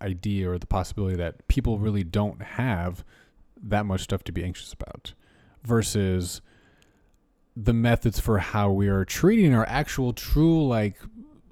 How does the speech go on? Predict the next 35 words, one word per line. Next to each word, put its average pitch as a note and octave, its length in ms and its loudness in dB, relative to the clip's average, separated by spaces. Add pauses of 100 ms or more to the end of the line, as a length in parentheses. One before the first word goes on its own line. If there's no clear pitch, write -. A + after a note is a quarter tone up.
little A#2+ 580 -2 (880)
part A#2+ 320 -2
of F#2+ 100 -4
us G2 160 -2
that G2 140 -2
is G#2 200 -2
anxious? - 680 -6 (600)
How B2 120 0
much B2 220 2
of A2+ 40 -2
that G#2+ 140 0
can G#2 100 -2
be G2 220 -4 (160)
attributed G2+ 380 0
to - 120 -2
us G#2 220 0
fucking F#2 680 -4
that G2+ 280 0
up - 220 -10
and E2+ 200 -6
the E2+ 60 -2
quick - 240 0
fixes F2 380 -4
and E2 100 -6
the E2+ 40 -6
pills F2 440 -2
and D#2+ 120 -8
the D#2+ 200 -6 (640)
dumb F#2+ 180 0
shit E2+ 360 -8 (520)
that's - 280 -6
making G2 360 -2
it, F#2 240 -4 (240)
if A2+ 220 -2
not A#2+ 320 2